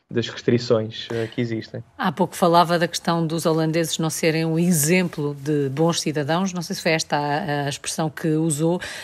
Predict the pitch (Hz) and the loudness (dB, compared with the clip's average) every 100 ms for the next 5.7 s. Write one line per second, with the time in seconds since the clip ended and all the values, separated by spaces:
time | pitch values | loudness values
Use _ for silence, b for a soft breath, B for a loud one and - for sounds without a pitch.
0 | - 190 - - 208 202 202 214 214 - | -2 0 2 2 2 4 4 4 4 2
1 | 202 196 196 202 - - 196 196 190 196 | 4 4 6 2 0 2 4 4 4 2
2 | - 214 - 196 185 160 175 175 165 180 | 2 0 2 2 2 0 2 2 2 -2
3 | 170 - 165 - 175 175 - 160 160 156 | -4 -6 -10 0 2 2 -2 -2 2 2
4 | 156 165 - 160 156 151 151 160 147 151 | 2 0 0 2 2 2 0 0 0 0
5 | 180 156 156 - 160 147 147 | 0 0 -4 -4 -4 -2 -4